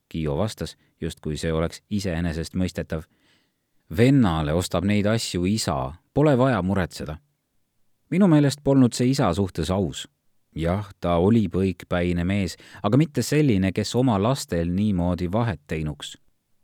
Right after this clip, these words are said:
Kiiole võis see muidugi lihtsalt nii tunduda, oli ta ju minusse nii väga kiindunud. Nooblist päritolust hoolimata oli ta siiski kõigest üks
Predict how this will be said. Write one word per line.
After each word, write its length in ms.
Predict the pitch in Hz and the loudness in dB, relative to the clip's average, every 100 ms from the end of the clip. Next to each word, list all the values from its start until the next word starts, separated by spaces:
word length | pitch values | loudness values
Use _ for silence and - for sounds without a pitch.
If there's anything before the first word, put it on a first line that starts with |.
| _ _ | _ _
Kiiole 380 | 80 80 80 82 | -4 0 0 0
võis 380 | 92 95 95 | 0 0 -2
see 120 | - 98 | -2 0
muidugi 360 | 101 104 98 | 0 0 0
lihtsalt 380 | 107 113 - 95 | -2 -2 -4 0
nii 180 | 117 110 | 2 2
tunduda, 560 | - 143 110 78 85 80 _ _ _ - | 2 2 2 0 -2 -4 _ _ _ -6
oli 240 | 80 78 | -2 -2
ta 140 | 80 | -2
ju 180 | 80 85 | 0 0
minusse 540 | 85 95 80 - 80 76 _ | 2 0 -2 -4 -6 -6 _
nii 280 | 90 92 82 | -4 -2 0
väga 420 | 80 85 78 73 71 | -2 -2 -2 -4 -4
kiindunud. 580 | 95 80 76 73 71 - _ _ _ _ _ _ _ | -4 -4 -4 -6 -6 -12 _ _ _ _ _ _ _
Nooblist 500 | 123 156 151 139 - | 4 4 4 0 0
päritolust 640 | 95 104 101 - 95 87 - | -2 0 -2 -2 -2 -2 -6
hoolimata 720 | 107 110 104 98 95 - 95 92 - - _ | 0 2 2 2 0 -2 -2 -2 -8 -20 _
oli 200 | 123 139 | 2 4
ta 120 | 127 | 2
siiski 440 | - 147 - - 80 | 2 0 0 -4 -4
kõigest 460 | 90 90 87 - | -2 -2 -2 -4
üks 200 | 92 - | -8 -8